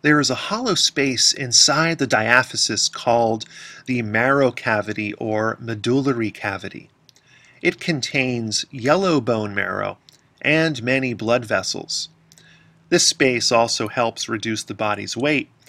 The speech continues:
and is located in the diaphysis since the tube-like structure of the long bone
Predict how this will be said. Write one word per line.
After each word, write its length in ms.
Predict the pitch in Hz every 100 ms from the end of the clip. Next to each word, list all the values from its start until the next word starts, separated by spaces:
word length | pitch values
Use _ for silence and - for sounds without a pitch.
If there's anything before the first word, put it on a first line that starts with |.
| - - -
and 180 | 120
is 120 | 120 113
located 640 | 131 127 - 120 117 107
in 180 | 92 117
the 60 |
diaphysis 680 | 113 107 131 - 123 - 107
since 440 | - 120 110 - - - - -
the 100 | -
tube-like 640 | - 175 170 143 123 104
structure 800 | - - 147 180 - - 120 104
of 400 | - 117 110 110
the 100 | 117
long 280 | 117 117 110
bone 260 | 113 110